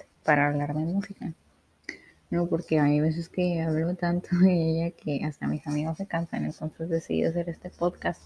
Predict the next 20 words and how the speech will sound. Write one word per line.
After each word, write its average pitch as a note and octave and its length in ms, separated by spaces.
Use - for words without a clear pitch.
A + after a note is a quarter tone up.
por D#3 160
eso. - 200
Ah, F#3 600
el G3+ 140
día G3+ 180
de B3 100
hoy A#3 340
voy F#3 200
a G#3 40
hablar G#3 200
de G#3+ 200
un G3 140
proyecto G3+ 800
que F#3 100
tengo F3 300
en G3 200
mente F#3+ 460
que - 140
se - 160
llama D#3 400